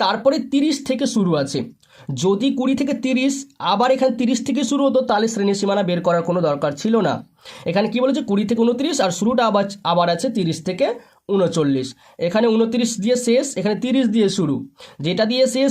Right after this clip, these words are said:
সেটা দিয়ে শুরু হলে শ্রেণীর সীমানা বের করার কোনো দরকার পড়ে না, কিন্তু আমি তোমাদের শ্রেণীর সীমানা বের করার দরকার এখানে পড়ছে, তাই ওটা দিয়ে শিখিয়ে দিচ্ছি। দেখো শ্রেণীর সীমানা কী করে বের করতে হয়, just কুড়ি থেকে পয়েন্ট ফাইভ মাইনাস করতে হবে আর ঊনত্রিশ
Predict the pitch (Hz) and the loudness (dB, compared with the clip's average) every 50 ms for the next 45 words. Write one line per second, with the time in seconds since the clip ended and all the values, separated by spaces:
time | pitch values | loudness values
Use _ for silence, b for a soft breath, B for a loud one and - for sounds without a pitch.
0 | 269 220 208 208 220 208 240 247 269 240 - 240 247 262 262 262 269 262 - 233 | 2 0 0 0 0 0 0 0 0 0 0 0 2 4 4 4 4 2 0 0
1 | 226 220 220 214 - 214 208 214 220 185 180 180 170 185 180 185 185 175 185 185 | 0 0 0 0 0 0 2 2 2 2 0 0 0 2 2 2 2 2 0 0
2 | 180 175 151 151 160 196 254 269 - 185 156 139 135 123 110 - B B B B | 2 2 0 0 0 -2 -2 0 0 0 0 0 0 -2 -4 -6 B B B B
3 | B - 180 208 214 214 233 226 226 233 233 - 202 202 202 202 226 226 226 233 | B -6 -4 -2 -2 0 0 0 0 0 0 -2 -2 -2 -2 -2 0 0 0 0
4 | 214 151 151 160 165 160 - 175 175 165 175 190 233 277 B B B B - 165 | 0 0 -2 -2 -2 -2 -2 -2 0 2 2 0 -2 -4 B B B B -2 -2
5 | 165 165 175 180 185 196 196 196 196 226 262 254 - 285 262 233 180 - 165 160 | 0 0 0 0 0 0 0 0 0 0 -2 -2 0 0 0 2 2 2 2 0
6 | 165 151 151 196 262 302 - 202 175 - 156 143 135 135 139 - - 143 131 - | 0 0 0 0 0 0 0 -2 -2 -2 -2 -2 -2 -2 -4 -4 -6 -6 -8 -8
7 | - - _ B B B B B 165 180 185 190 175 - 208 247 277 294 - - | -12 -18 _ B B B B B -4 -2 -2 -2 0 0 2 2 2 0 0 2
8 | 277 277 277 269 277 240 226 262 254 240 226 226 214 226 233 220 226 214 226 247 | 2 2 2 2 0 0 0 2 2 4 4 2 2 2 0 -2 0 0 0 0
9 | 240 170 127 - 208 202 170 - - - - b b b b b b b - 233 | 0 0 0 0 0 0 0 -2 -6 -10 -16 b b b b b b b -6 -4
10 | 269 302 320 311 - 294 294 302 294 - 214 180 185 190 180 - 196 180 180 170 | -2 0 0 0 0 0 0 -2 0 0 2 2 2 0 0 0 0 0 0 0
11 | - 147 - 139 139 143 151 170 196 196 - - 226 226 240 233 247 240 285 339 | -2 -2 -2 -2 -2 0 0 0 0 0 -2 -2 -2 0 0 0 2 2 2 0
12 | 494 494 b b b b b b b b 180 190 185 - 214 220 262 285 - 294 | 0 -4 b b b b b b b b -2 -2 0 0 2 2 2 2 0 -2
13 | 262 302 | -2 -2